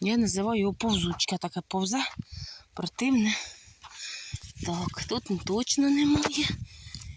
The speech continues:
Ось дивіться, який прикольний огірочок, малесенький, хай ще росте. Ось тут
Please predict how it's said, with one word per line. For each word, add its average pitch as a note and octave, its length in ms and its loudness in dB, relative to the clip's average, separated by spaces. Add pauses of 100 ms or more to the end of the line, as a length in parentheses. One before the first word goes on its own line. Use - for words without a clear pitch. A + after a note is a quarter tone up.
(200)
Ось F3 180 0
дивіться, A3+ 400 0
який A#3+ 220 -2
прикольний A#3 600 -2
огірочок, A3+ 520 -4
малесенький, A#3+ 640 -2
хай A3+ 200 0
ще G#3+ 220 2
росте. - 380 0 (3000)
Ось - 240 -2
тут - 400 -8